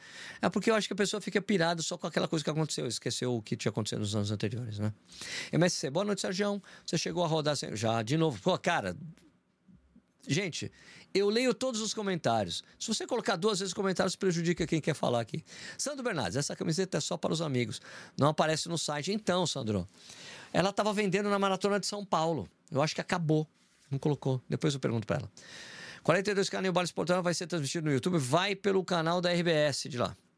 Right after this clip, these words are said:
O canal do YouTube lá. Tá bom? Amanhã, amanhã vai ter uma conversa com o Cláudio, da Ram Sports, que é o, que é o C E O da Ram Sports. E a gente vai tirar todas as suas dúvidas sobre a maratona, tá bom?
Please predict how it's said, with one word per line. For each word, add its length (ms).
O 100
canal 340
do 100
YouTube 300
lá. 200
Tá 80
bom? 120
Amanhã, 640
amanhã 280
vai 120
ter 80
uma 100
conversa 480
com 140
o 40
Cláudio, 460
da 680
Ram 140
Sports, 460
que 160
é 60
o, 400
que 80
é 120
o 400
C 260
E 180
O 360
da 140
Ram 120
Sports. 600
E 140
a 40
gente 200
vai 100
tirar 220
todas 320
as 100
suas 180
dúvidas 320
sobre 180
a 40
maratona, 460
tá 100
bom? 180